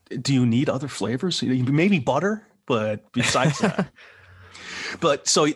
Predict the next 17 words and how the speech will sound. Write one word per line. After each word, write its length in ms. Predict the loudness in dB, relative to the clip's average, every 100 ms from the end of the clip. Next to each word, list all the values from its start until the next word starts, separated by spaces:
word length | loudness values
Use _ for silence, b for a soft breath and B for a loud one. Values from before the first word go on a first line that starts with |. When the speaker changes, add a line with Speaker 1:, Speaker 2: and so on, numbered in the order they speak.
| -4 0
Speaker 1:
and 140 | 2 2
they're 80 |
taking 340 | 2 2 2 2
it 160 | 0
from 420 | -2 2 4 4 4
F 200 | 2 2
pac's 340 | 0 0 0
strategic 720 | -2 0 -4 0 -2 0 0 0
reserves 800 | 0 2 2 4 4 2 0 -4
in, 400 | 0 2 2 2
uh, 560 | 2 2 2 2 2 0
Saint 320 | 0 0 2
Louis 340 | 4 4 2
de 220 | 2 2
Blanford, 600 | 2 2 2 0 -2 -2 -6 -4
uh, 240 | 0 0 -2 -8 b
Quebec. 480 | -6 0 0 0 -10